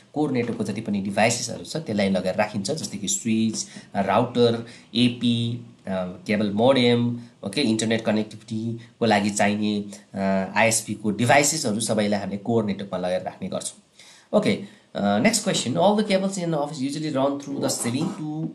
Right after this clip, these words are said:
uh, before connected to the switches। ओके, generally, um, जुन main distribution frame छ, मेन distribution फ्रेमबाट, जस्तै कि मानौँ यो main distribution frame छ, मेन distribution फ्रेमबाट कहाँ लगिन्छ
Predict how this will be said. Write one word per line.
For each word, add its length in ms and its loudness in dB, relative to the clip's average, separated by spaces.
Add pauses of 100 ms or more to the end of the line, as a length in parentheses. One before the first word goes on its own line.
(100)
uh, 80 0
before 340 0 (180)
connected 400 -2
to 80 -2
the 160 -2
switches। 480 0 (360)
ओके, 480 -6 (140)
generally, 540 4
um, 300 2
जुन 120 -2
main 240 4
distribution 420 -4
frame 360 -2
छ, 80 -4
मेन 320 2
distribution 580 -4
फ्रेमबाट, 560 0
जस्तै 380 -6
कि 80 -4
मानौँ 240 0
यो 100 0
main 260 0
distribution 540 -4
frame 360 0
छ, 80 -2
मेन 240 0
distribution 520 -4
फ्रेमबाट 560 0 (560)
कहाँ 160 6
लगिन्छ 320 4